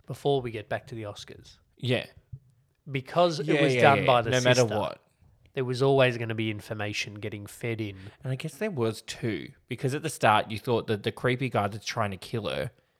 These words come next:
Speaker 2: is also the
Speaker 1: Killer.
Speaker 2: the kill, the,
Speaker 1: Is
Speaker 2: the
Speaker 1: the
Speaker 2: stalker is the killer.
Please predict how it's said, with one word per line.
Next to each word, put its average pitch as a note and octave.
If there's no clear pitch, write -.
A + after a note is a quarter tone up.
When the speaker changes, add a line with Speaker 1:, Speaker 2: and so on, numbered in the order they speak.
Speaker 2:
is A2+
also G#2
the G#2
Speaker 1:
Killer. B2
Speaker 2:
the A#2
kill, A#2+
the, A#2
Speaker 1:
Is C3+
Speaker 2:
the C#3+
Speaker 1:
the C3
Speaker 2:
stalker C#3+
is A2
the -
killer. D#2+